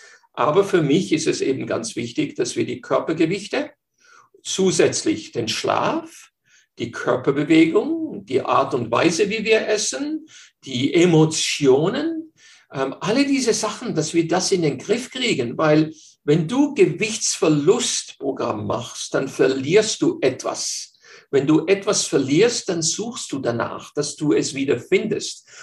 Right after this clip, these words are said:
Und bei den Diäten, bei diesen Gewichtsverlustdiäten,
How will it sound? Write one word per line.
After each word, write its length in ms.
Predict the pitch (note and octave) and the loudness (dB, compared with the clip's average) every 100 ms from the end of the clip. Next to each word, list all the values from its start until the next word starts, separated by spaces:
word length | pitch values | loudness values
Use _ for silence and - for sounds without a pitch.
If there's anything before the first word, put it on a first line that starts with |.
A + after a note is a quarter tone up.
| - | -10
Und 160 | D3 A#2+ | -8 -2
bei 160 | B2 | 0
den 160 | A#2+ A#2 | 2 0
Diäten, 600 | A#2 A#2+ E3 A3 D#4+ - | 0 2 4 2 -2 -2
bei 120 | A#2+ | -2
diesen 360 | B2+ B2 B2+ G2 | -2 -6 -8 -4
Gewichtsverlustdiäten, 1800 | B2 D3 E3 - - A#2 A2 A#2 C#4 C#4 - A#2+ A2 A#2+ - A3 C4+ | 0 0 0 -4 0 0 0 2 2 2 0 2 4 2 0 -6 -8